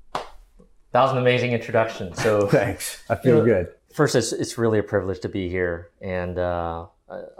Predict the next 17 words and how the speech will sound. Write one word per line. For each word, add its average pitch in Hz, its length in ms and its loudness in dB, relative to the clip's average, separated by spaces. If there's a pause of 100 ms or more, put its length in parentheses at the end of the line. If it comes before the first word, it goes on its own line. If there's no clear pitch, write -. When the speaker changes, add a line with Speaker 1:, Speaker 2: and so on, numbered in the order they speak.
Speaker 1:
I'm, 98 200 -4 (100)
I 104 140 0
got 98 200 -2
goosebumps 110 720 -4 (140)
hearing, 95 440 -2
uh, 92 440 -4 (360)
that 104 160 -6
you 92 60 -12
had 90 300 -2 (200)
the 95 80 -10
response 90 400 -8
that - 80 -18
you 95 60 -16
did. 95 160 -14
That's 92 180 -16
amazing. 87 580 -14 (560)
Um, 82 680 -6